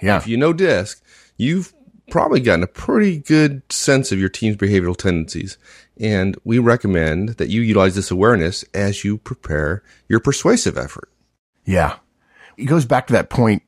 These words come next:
Speaker 1: in that you, you, you, um, set up for me real well. When you consider not the whole audience, but the members of your audience, right?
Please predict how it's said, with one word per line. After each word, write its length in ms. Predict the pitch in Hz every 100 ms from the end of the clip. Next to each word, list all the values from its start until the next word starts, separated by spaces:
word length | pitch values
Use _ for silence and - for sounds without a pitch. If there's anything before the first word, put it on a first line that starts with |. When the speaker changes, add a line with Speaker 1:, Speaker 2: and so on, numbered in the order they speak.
| -
Speaker 1:
in 140 | 104
that 120 | 92
you, 140 | 85 104
you, 300 | - 104 107
you, 640 | 101 113 107 101 92 90 -
um, 720 | 87 78 76 76 82 110 139 _ -
set 240 | - 92 85
up 100 | -
for 80 |
me 120 | 87 78
real 200 | 80 76
well. 240 | 90 76
When 160 | 80 85
you 80 |
consider 640 | 87 - 98 - 120 101 85 _ -
not 400 | 101 104 127 -
the 100 | 92
whole 260 | 101 80
audience, 640 | 85 107 98 73 78 98 - _ _ _ -
but 240 | 85 85
the 80 | 101
members 640 | 98 104 160 196 110 87
of 160 | 92 78
your 180 | 76 71
audience, 500 | 64 71 76 113 -
right? 300 | 76 117